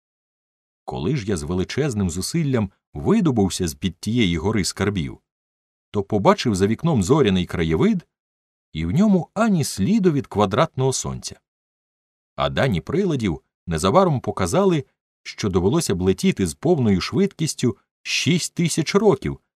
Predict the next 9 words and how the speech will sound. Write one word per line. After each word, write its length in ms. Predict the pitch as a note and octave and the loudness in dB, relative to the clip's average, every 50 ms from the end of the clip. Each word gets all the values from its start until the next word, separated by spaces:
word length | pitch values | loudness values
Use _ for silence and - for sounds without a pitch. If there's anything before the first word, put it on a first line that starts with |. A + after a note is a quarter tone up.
| _ _ _ | _ _ _
аби 240 | - F#2 F2 G2 G2 | -4 -2 -2 -2 -2
повернутися 760 | - - F#2 F#2+ F2+ E2 E2+ G#2+ D3+ D#3+ - A2+ - - E2 | 0 2 2 2 4 2 4 2 2 2 2 -2 -2 -2 -4
в 60 | D2+ | -4
ту 200 | - - G2+ A#2 - | -2 -4 -6 -6 -6
околицю. 600 | F#2 F2 - - C#2 C2 B1+ B1+ - - D#2 D2 _ _ _ _ _ _ _ _ _ _ _ _ _ _ _ _ _ _ _ _ _ _ _ _ _ - | -10 -10 -8 -8 -8 -8 -8 -10 -14 -16 -16 -18 _ _ _ _ _ _ _ _ _ _ _ _ _ _ _ _ _ _ _ _ _ _ _ _ _ -6
Отак 400 | E2 E2+ - - E3 F3+ - F3 | -6 -4 -2 0 -2 0 0 0
енеферці 580 | D#3+ C#3+ A#2 - - C3+ - - - - D3 | 0 0 0 0 0 0 0 0 -4 -6 -6
позбулися 640 | C3+ - C#3 A#2+ G2 G2+ D#3 A3 A3+ G3+ F3 - A2 | 0 2 2 2 2 2 0 0 0 0 0 0 0
мене, 320 | G#2 G#2 F2+ D#2+ D2+ C2+ | 0 0 0 0 -2 -6